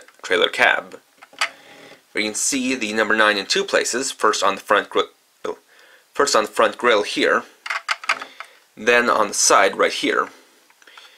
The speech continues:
It has some very menacing red eyes, as well as a pair of horns up here.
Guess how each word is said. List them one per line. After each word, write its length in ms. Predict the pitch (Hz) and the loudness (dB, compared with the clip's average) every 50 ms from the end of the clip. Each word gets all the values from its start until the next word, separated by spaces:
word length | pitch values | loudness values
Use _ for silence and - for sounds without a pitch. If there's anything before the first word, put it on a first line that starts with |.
| _ - _ _ - | _ -20 _ _ -8
It 80 | 110 | 0
has 240 | 113 117 117 113 - | 2 2 4 4 2
some 400 | - 113 107 107 107 104 98 - - - | 2 0 0 0 0 -2 -2 -4 -6 -12
very 300 | - 104 113 113 113 107 | -4 0 0 2 2 0
menacing 800 | 104 104 101 110 117 117 117 113 - - - 104 101 101 101 98 | -2 -2 0 2 2 2 2 0 0 0 0 -2 -2 -2 -4 -2
red 260 | 95 98 98 95 - | 0 2 0 2 2
eyes, 560 | - 98 87 67 78 95 104 101 - - - - _ _ _ - _ _ - - - - - - - _ _ _ _ _ _ _ _ _ _ - - - - - - _ _ _ _ _ _ _ _ _ _ _ _ - | 2 2 2 2 0 -2 -2 -4 -6 -8 -10 -14 _ _ _ -20 _ _ -8 -8 -8 -10 -14 -20 -20 _ _ _ _ _ _ _ _ _ _ -20 -12 -12 -12 -12 -12 _ _ _ _ _ _ _ _ _ _ _ _ -16
as 100 | 110 110 | -4 0
well 180 | 110 110 107 | 2 4 4
as 120 | 107 107 104 | 4 2 0
a 20 | |
pair 200 | - - 117 107 | 0 0 2 2
of 80 | 101 - | 2 2
horns 200 | - 143 127 113 | 0 0 2 2
up 120 | 107 104 - | 0 -2 -2
here. 340 | - 165 143 - - - | 0 2 2 2 2 0